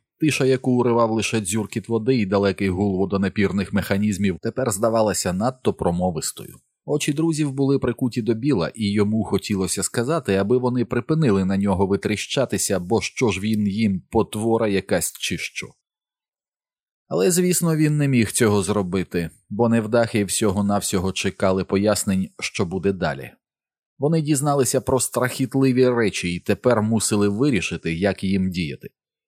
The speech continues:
«Чому я?» — хотілося крикнути Білу, але він і сам знав, чому. Тому що, подобалося це йому чи ні, його було обрано на цю посаду.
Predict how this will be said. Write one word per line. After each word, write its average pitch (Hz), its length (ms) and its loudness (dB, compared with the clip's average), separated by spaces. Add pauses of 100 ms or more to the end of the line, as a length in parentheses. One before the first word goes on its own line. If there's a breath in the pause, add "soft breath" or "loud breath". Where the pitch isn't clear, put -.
(240)
«Чому 151 420 2
я?» — 123 460 2
хотілося 101 600 0
крикнути 107 640 0
Білу, 110 460 2
але 98 240 2
він 98 140 0
і 107 60 0
сам 82 260 -2
знав, 78 340 -6
чому. 80 360 -2 (680)
Тому 107 240 2
що, 98 240 0
подобалося 95 840 0
це 90 220 0
йому 82 360 -4
чи - 180 -2
ні, 110 240 -2
його 98 320 2
було 90 420 0
обрано 87 760 -2
на 90 180 -2
цю - 260 -4 (180)
посаду. - 520 -6